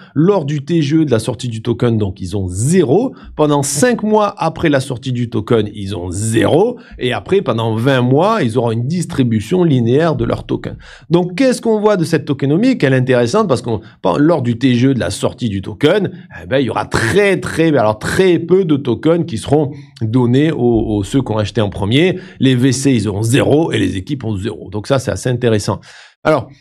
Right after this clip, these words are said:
voilà les choses en détail. Donc, le premier tour, vingt-huit novembre, aujourd'hui, le token à zéro zéro cinq, il y a seulement six cent mille dollars. C'est-à-dire que dès que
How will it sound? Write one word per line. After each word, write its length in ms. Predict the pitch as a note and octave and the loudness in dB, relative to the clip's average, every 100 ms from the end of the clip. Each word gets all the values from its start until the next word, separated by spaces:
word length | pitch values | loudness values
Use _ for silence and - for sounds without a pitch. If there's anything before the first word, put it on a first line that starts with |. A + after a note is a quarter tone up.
| _ - | _ -2
voilà 220 | E3 G#3+ | 2 2
les 100 | G#3 | 2
choses 200 | E3+ A3+ | 2 2
en 80 | G3+ | 2
détail. 420 | E3+ E3 C#3+ - | 2 2 0 0
Donc, 220 | B2 A2 | 0 2
le 140 | D#3 D3+ | 2 2
premier 580 | - A3 B3+ A3+ G#3 E3+ | 2 2 4 4 2 2
tour, 320 | A3 A#3+ D3+ | 2 2 2
vingt-huit 500 | C3 E3+ E3+ E3 D#3+ | 2 2 2 0 0
novembre, 440 | D3+ D3 C#3 A2+ - | 2 2 2 0 0
aujourd'hui, 720 | G#3 G3+ D#3 B2+ A#2+ C#3+ G#3 - - | 2 4 4 4 4 4 2 -2 -2
le 140 | C3 | 0
token 420 | C3+ C3+ B2+ C#3 G#2+ | 2 2 2 2 2
à 80 | |
zéro 400 | G2 A2 C3+ A#2+ | 0 2 2 2
zéro 300 | A2+ G2+ F#2+ | 2 0 0
cinq, 340 | F#2+ G3 A3+ - - - | 0 2 2 0 -12 -8
il 100 | A#2 | 0
y 20 | F3+ | 2
a 100 | F#3+ | 2
seulement 420 | F#3+ E3+ G#3 G#3+ | 2 2 2 0
six 300 | - - A#3+ | -2 -4 -4
cent 260 | - G#3 | 0 2
mille 240 | F3 F3 F3 | 4 4 4
dollars. 280 | E3 B2 F#2+ - - | 4 2 -2 -14 0
C'est-à-dire 560 | D#3+ E3 F#3+ A3+ G#3 | 0 4 4 2 2
que 100 | - | 0
dès 460 | C3+ C3+ C4 C4+ C#4 | 2 2 2 2 0
que 300 | A3 G#3 | 2 2